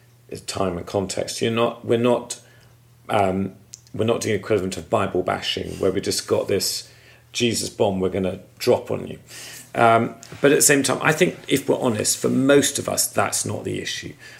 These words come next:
For most of us, our pitfall is not that we're over keen on talking about Jesus. Most of us are going the other way, and we're,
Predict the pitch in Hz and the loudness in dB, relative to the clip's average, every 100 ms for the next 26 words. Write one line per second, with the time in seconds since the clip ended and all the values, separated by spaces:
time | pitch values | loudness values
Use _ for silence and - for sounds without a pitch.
0 | - 113 127 123 - 110 - - 113 110 | 0 4 6 4 0 -4 -4 0 0 0
1 | - - - - 92 - 110 82 92 95 | 0 -2 -2 -6 -6 -4 -4 -2 -2 -2
2 | - - - - - 95 110 104 104 - | -2 -8 -16 -20 -12 -10 -4 -2 -2 -6
3 | - - 120 110 101 101 156 - 98 92 | -12 2 4 4 4 0 0 -4 -6 -6
4 | 90 90 90 _ _ - 110 - 95 - | -8 -10 -12 _ _ -6 -6 -4 -6 -4
5 | - 101 - - 127 135 - 101 - - | -6 -8 -8 0 2 2 0 -4 -2 0
6 | 104 92 92 95 95 85 90 92 | 0 0 0 0 0 -2 -4 -4